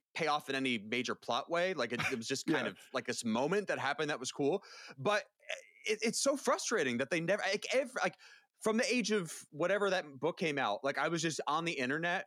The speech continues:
Speaker 1: waiting to find out when that scene was gonna be translated to the screen. Like, that was, like, my whole focus. Like, "All right, when's the Carnotaurus scene happening? When's that gonna happen? When's it gonna happen?" Never fucking happened.
Speaker 2: <laughs> Yeah.
Speaker 1: I mean, and now, did we talk about, no, we did talk about this on Twitter,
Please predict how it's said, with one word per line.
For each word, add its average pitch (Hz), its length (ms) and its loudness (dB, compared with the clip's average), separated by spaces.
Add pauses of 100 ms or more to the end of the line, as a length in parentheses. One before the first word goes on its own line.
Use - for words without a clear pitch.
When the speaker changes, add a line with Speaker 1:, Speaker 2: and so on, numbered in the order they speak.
Speaker 1:
waiting 151 520 0
to 156 100 -6
find 131 300 -2
out 120 180 0
when 131 300 -2
that 117 260 -2
scene 117 340 -2
was 104 140 -2
gonna 104 220 -2
be 98 100 -4
translated 98 540 -4
to 95 100 -10
the 90 80 -8
screen. 87 380 -4
Like, 117 140 -4
that 160 180 -2
was, 151 120 -2
like, 139 240 0
my 131 220 -2
whole 143 220 0
focus. 120 400 -2
Like, 104 80 -2
"All 202 80 4
right, 196 120 2 (220)
when's 160 200 -2
the 190 40 -4
Carnotaurus 190 460 0
scene 120 160 -2
happening? 92 400 -4
When's 156 180 -2
that 175 140 0
gonna 185 160 -2
happen? 196 320 -2
When's 143 180 -2
it 160 60 -4
gonna 180 180 -2
happen?" 180 380 -2 (1300)
Never 135 160 2 (200)
fucking - 160 -6
happened. 135 340 0
Speaker 2:
<laughs> - 140 0
Yeah. - 120 0
Speaker 1:
I - 80 0
mean, 262 220 2
and 226 140 4
now, 320 240 4 (120)
did 254 120 0
we 480 80 2
talk 330 200 4
about, 330 200 0
no, 302 80 4
we 269 100 2
did 302 160 0
talk 202 220 0
about 160 160 0
this 139 160 2
on 135 80 0
Twitter, 147 340 0